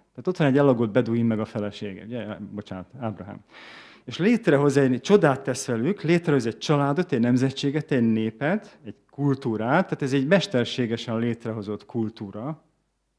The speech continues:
Amit elhangzik, amit keletkezik, azt mind ő határozza meg, és nem a helyi éghajlattól, környezeti viszonyoktól, stb. függ.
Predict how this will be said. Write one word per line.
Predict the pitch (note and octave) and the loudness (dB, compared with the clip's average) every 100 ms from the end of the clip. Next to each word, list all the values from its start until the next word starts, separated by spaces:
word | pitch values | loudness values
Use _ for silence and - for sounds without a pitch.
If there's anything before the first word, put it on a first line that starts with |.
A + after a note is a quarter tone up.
| _ - | _ -6
Amit | B2+ E3 E3+ | 0 0 2
elhangzik, | C#3 D#3 C#3 B2 B2 | 2 4 2 0 0
amit | B2 D3 | 0 -2
keletkezik, | - B2+ B2 B2+ A2+ | 0 -2 0 -4 -4
azt | A#2 | -4
mind | E3 C#3 | -2 0
ő | A2+ C3 | 2 2
határozza | A#2 A2 A2 G#2+ G#2+ G2 | 2 -2 -4 -6 -6 -8
meg, | G#2 A#2 B2+ | -8 -8 -8
és | A#2+ | -8
nem | C3+ A#2+ | -6 -4
a | |
helyi | A#2+ G#2+ | -2 -2
éghajlattól, | A2+ A2+ A#2 A2 G#2+ - G#2+ G#2 - - - | -4 -4 -4 -4 -4 -8 -8 -8 -12 -20 -12
környezeti | - A#2 G#2+ A2 G#2+ | -4 -2 -2 -4 -6
viszonyoktól, | G#2+ G#2+ G#2 G2+ | -6 -6 -8 -10
stb. | - - G#2+ G#2 - G2+ - | -12 -10 -10 -10 -12 -14 -8
függ. | C#3 | -10